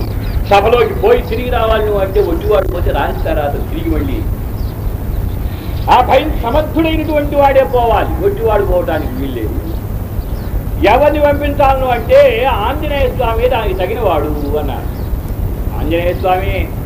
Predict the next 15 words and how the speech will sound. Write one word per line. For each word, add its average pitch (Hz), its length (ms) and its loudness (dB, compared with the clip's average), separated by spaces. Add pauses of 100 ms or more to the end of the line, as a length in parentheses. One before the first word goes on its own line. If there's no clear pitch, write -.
(200)
ఆయన 151 140 -2 (100)
తప్ప - 180 0 (680)
ఇంకెవడు 190 760 2 (360)
తారడు. 170 480 2 (480)
ఆ 160 60 2
రావణుడి 185 480 0
సభలోకి 196 400 0
పోయి 269 440 -2 (260)
మాట్లాడి 254 540 2
రావలను 254 520 2
అంటే 196 520 2 (300)
మరి 190 160 4
ఒకడు 170 500 2
తారడు 170 320 0
అన్నాడు. 139 460 -2